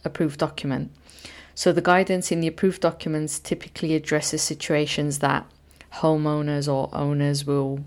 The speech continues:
typically face. So if you come across a scenario that is not covered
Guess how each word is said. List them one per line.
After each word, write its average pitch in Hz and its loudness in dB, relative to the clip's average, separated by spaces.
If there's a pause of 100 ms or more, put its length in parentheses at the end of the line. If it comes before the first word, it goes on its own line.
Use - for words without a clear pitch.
typically 147 -6
face. 147 -4 (680)
So - 2
if 175 0
you 180 -4
come 208 2
across 208 0
a 190 0
scenario 165 2
that 151 0
is 156 -2
not 175 -4
covered 151 0